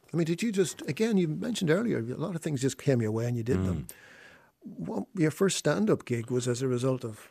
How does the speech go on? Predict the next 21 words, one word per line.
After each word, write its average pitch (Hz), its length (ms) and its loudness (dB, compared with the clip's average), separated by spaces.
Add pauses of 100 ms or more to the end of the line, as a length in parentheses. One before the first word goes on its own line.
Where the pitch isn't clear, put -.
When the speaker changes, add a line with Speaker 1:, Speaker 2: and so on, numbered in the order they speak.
Speaker 1:
of - 180 -6
what? 165 260 -6 (260)
Speaker 2:
Yeah, 113 200 -4
I 123 60 0
was 104 260 -2
acting, 131 400 -2
I 113 60 -4
was 107 120 -4
just, 135 220 -4
uh, 101 180 -2
finished 135 380 -4
in 95 120 -2
school, 92 380 -2 (100)
and, 82 280 -4
um, 71 400 -6 (540)
I'd 87 140 -2
done 98 120 -2
a 90 40 -2
couple - 240 -6
of - 40 -6
shows. 78 440 -2